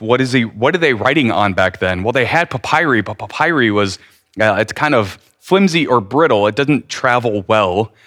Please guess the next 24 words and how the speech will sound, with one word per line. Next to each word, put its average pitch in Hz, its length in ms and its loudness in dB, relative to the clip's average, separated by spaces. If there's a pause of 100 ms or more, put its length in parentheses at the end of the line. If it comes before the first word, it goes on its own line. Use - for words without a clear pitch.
(360)
Uh, 95 260 2
if 101 120 -6
you've 110 120 -2
ever 113 300 2
traveled 117 400 0
anywhere 107 340 2
on 101 140 0
foot 117 300 -2
for 98 300 0
a 95 60 0
long 95 240 -2
period 107 200 -4
of 92 60 -10
time 117 280 2
or 110 60 -2
just 95 180 -6
gone 98 200 0
on, 98 140 -2
like, 95 200 -2
a, 98 200 -6 (100)
an 98 80 -8
extended 101 420 -4
hiking 113 360 -4
trip, 101 280 -4